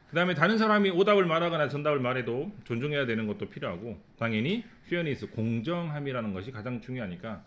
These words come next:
교대로 하는 게 가장 좋은 것 같아요. 제 생각도.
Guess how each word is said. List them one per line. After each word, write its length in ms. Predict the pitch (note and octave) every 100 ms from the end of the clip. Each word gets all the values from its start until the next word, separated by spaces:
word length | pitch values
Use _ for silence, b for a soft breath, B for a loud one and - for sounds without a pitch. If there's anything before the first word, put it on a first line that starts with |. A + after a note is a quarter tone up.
| B B B -
교대로 320 | G#2 D#3 G3+
하는 160 | F#3+ A3+
게 100 | G#3+
가장 280 | G#2 D#3
좋은 160 | C3 C#3
것 80 | D3
같아요. 280 | - E2+ A2+
제 60 | F#2+
생각도. 380 | F#2+ E2+ -